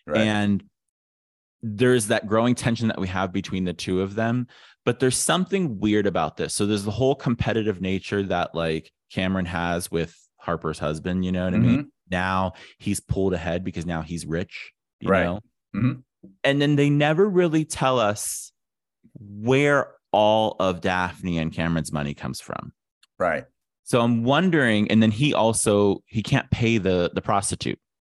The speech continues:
Speaker 1: Exactly. And the other thing, that's a good point. That's a really good point. I didn't even
Speaker 2: Yeah.
Speaker 1: think about that. But the, the other thing is when they're off in that little villa in,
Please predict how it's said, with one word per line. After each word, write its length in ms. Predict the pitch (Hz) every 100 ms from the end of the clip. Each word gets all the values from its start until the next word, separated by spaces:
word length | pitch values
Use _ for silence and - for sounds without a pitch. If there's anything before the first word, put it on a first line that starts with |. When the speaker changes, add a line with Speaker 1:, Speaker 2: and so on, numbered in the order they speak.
| _ _ - - _ _ _
Speaker 1:
Exactly. 580 | 127 117 131 135 123 95
And 80 | 95
the 100 | 98
other 140 | 117
thing, 340 | 127 123 95 98
that's 260 | 104 110
a 40 | 98
good 220 | 110 -
point. 380 | - 104 76 - -
That's 180 | 95 92
a 80 |
really 220 | 85 104 101
good 160 | 95
point. 180 | - 87
I 60 | 87
didn't 140 | 98
even 120 | 98
Speaker 2:
Yeah. 80 | -
Speaker 1:
think 140 | -
about 200 | - 76 76
that. 140 | -
But 100 | -
the, 120 | 80 - 92
the 180 | 104 113
other 160 | 135
thing 300 | 127 113 104 -
is 440 | 95 90 - - _
when 200 | 95 101
they're 220 | - -
off 260 | 92 104 -
in 100 | 92
that 240 | 82 92
little 540 | 95 90 87 85 80 -
villa 460 | 85 101 98 90 80
in, 440 | 80 78 76